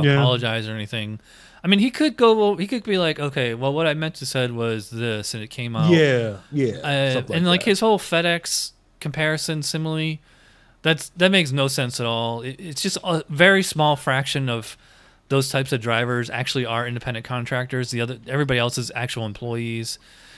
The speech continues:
Speaker 2: And it's also the difference between franchise and, you know, independent contractors. You know, it's like saying, like, you know, like, 'cause anybody could,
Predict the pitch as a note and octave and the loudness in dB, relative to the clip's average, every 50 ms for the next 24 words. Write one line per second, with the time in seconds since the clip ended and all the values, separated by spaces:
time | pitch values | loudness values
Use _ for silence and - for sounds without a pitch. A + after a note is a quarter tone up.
0 | - - _ _ - D#3 F#3 F#3+ - A3+ A3 A3 A3 F#3 D#3 D3+ E3+ D#3 F3+ D3+ | -20 -20 _ _ 2 4 4 4 4 4 2 2 2 0 0 -2 -2 -2 -2 -4
1 | C#3 D3 C3 D3+ C3+ A#2+ - - - C#3 B2+ B2 A#2+ - D3 B2 B2 B2 A#2+ A#2+ | -4 -4 -4 -4 -4 -4 -6 -4 -2 -2 -2 -2 -2 -2 -2 -2 -2 -2 -4 -4
2 | A2+ - C3+ C3 - - - D3+ C3 A#2 A2 G#2+ G#2+ G#2 G2+ G#2 - - - - | -6 -8 -8 -10 -10 -12 -8 -6 -6 -6 -6 -8 -10 -10 -12 -12 -16 -18 -20 -20
3 | - - - - _ - D#3 B2+ A#2 G2+ G#2 - C3 B2+ B2 A2+ C3+ A#2+ G#2+ - | -20 -20 -20 -20 _ -8 -6 -6 -6 -6 -8 -6 -4 -4 -4 -2 -2 -4 -4 -6
4 | - - A#2 A#2+ B2 - A#2+ A2+ G#2+ - A#2 A2+ A2+ A2 G#2+ A#2+ A#2 A#2 A2 A2 | -8 -6 -6 -6 -4 -4 -6 -6 -6 -6 -6 -6 -6 -6 -6 -6 -6 -4 -4 -4
5 | G#2 G#2 A#2 C3 C3+ - G3+ E3+ - - F#3 E3+ E3 D#3 D3 C#3 C3+ C3 B2+ A#2+ | -4 -4 -6 -4 0 2 2 2 4 2 4 4 4 2 2 2 2 2 0 0
6 | - - - _ - - - - - - _ _ _ _ _ - D3 C#3 B2+ B2 | -4 -10 -20 _ -20 -20 -20 -20 -20 -20 _ _ _ _ _ -6 -4 -2 -2 -2
7 | A#2+ A#2 A#2 A2+ A2+ A2+ A2 - E3+ E3 E3 - A#3+ A#3+ G#3 G#3 C4+ D#4+ D#4+ B3+ | -2 -2 -4 -4 -6 -8 -8 -6 -6 -6 -2 0 -2 0 2 2 2 2 2 2
8 | A#3+ A#3+ A3+ G#3+ F#3 - G#3 F3+ E3+ C#3 | 4 4 4 2 2 2 2 2 2 0